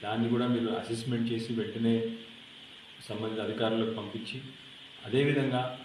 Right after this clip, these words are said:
అక్కడున్న రైతుల్ని కూడా అప్రమత్తం చేయాలని చెప్పి అధికారులను రిక్వెస్ట్ చేస్తా ఉన్నాను. మళ్ళొకసారి ఇబ్రహీంపట్నం, మల్లాపూర్ మండలిని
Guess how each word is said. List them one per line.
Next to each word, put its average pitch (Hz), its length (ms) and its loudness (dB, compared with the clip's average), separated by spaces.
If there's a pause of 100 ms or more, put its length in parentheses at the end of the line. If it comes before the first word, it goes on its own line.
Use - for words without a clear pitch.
(100)
అక్కడున్న 120 360 -2
రైతుల్ని 123 440 0
కూడా 123 140 2
అప్రమత్తం 117 460 0
చేయాలని 107 260 -2
చెప్పి 104 160 -6
అధికారులను 110 380 -6
రిక్వెస్ట్ 107 380 -8
చేస్తా 107 200 -10
ఉన్నాను. 107 300 -8 (480)
మళ్ళొకసారి 113 600 0 (520)
ఇబ్రహీంపట్నం, 120 800 -2 (100)
మల్లాపూర్ 107 500 -2
మండలిని 101 440 -4